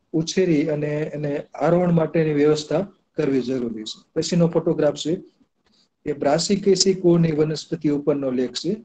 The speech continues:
અને બ્રાસિકેસીમાં કોબીજ, ફુલેવર, બ્રોકોલી, મૂળા, મોગરી,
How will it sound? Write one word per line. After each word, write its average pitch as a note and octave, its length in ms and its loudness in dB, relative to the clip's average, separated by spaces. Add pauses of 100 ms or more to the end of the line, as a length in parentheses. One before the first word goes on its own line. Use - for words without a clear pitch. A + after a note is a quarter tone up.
અને - 420 -14
બ્રાસિકેસીમાં E3 1300 0 (420)
કોબીજ, D#3+ 640 2
ફુલેવર, D#3+ 480 2
બ્રોકોલી, D3+ 800 0 (340)
મૂળા, D3+ 580 0 (240)
મોગરી, C#3+ 600 -2